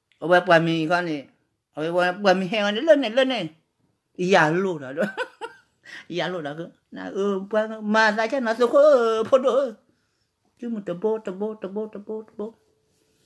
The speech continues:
<laughs> Đã nên ta làm một khê bìa, bìa, bìa, gửi. Chắc nữa. Mà, mà, mà trong một lăng rồi sao cô?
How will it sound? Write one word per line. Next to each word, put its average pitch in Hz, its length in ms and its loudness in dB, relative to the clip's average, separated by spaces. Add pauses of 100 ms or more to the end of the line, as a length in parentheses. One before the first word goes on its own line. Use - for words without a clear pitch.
<laughs> - 2500 -4 (1400)
Đã 143 140 -8
nên 160 180 -2
ta 175 80 -12
làm 147 140 -2
một 143 100 -6
khê 156 180 0
bìa, 151 320 -4
bìa, 151 120 -8
bìa, 147 240 -6
gửi. 165 220 -8 (2500)
Chắc 185 140 -4
nữa. 151 140 -8 (800)
Mà, 190 360 -2
mà, 196 360 0
mà 214 280 -2
trong 277 180 -6
một 240 60 -4
lăng 262 180 2
rồi 208 140 0
sao 233 100 0
cô? 254 160 -6